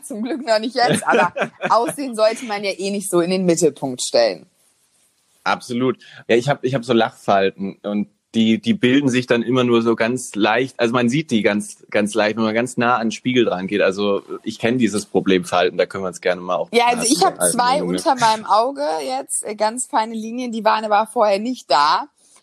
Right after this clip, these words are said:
Speaker 1: Und die beäuge ich jetzt auch immer so ein bisschen. Ähm, ja, gefallen mir
Speaker 2: Sind
Speaker 1: noch nicht so gut, aber wir werden noch Freunde. Also ich bin jetzt nicht die Erste, die zum Beauty Dog rennt mit achtundzwanzig. Da halte ich nicht so viel von.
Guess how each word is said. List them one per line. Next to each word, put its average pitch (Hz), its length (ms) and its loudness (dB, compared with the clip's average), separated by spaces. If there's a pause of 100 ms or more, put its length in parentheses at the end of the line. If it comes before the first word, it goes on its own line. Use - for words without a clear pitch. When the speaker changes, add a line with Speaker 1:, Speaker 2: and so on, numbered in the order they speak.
(240)
Speaker 1:
Und 185 160 -10
die 233 100 0
beäuge 214 480 2
ich - 100 -6
jetzt 175 240 2
auch 175 160 -2
immer 180 240 2
so 170 160 -8
ein 175 80 -10
bisschen. 202 560 -4
Ähm, 208 640 -2 (400)
ja, 151 440 0 (160)
gefallen 262 380 0
mir 277 60 -4
Speaker 2:
Sind 247 100 4
Speaker 1:
noch 247 80 0
nicht 262 200 -6
so 247 120 -8
gut, 262 220 -6
aber 220 240 -2
wir 226 120 0
werden 240 280 2
noch 214 220 -4
Freunde. 214 640 0 (360)
Also 190 240 0
ich 220 120 -12
bin 214 120 -6
jetzt 202 220 -4
nicht 233 220 -2
die 185 60 0
Erste, 175 380 2
die 175 140 -2
zum 175 240 -8
Beauty 165 380 -6
Dog 139 300 2
rennt 135 380 -2
mit 135 160 -8
achtundzwanzig. 139 920 -4
Da 147 140 2
halte 151 200 -2
ich 151 100 -16
nicht 151 160 -14
so 135 80 -10
viel 123 260 -4
von. 107 340 -6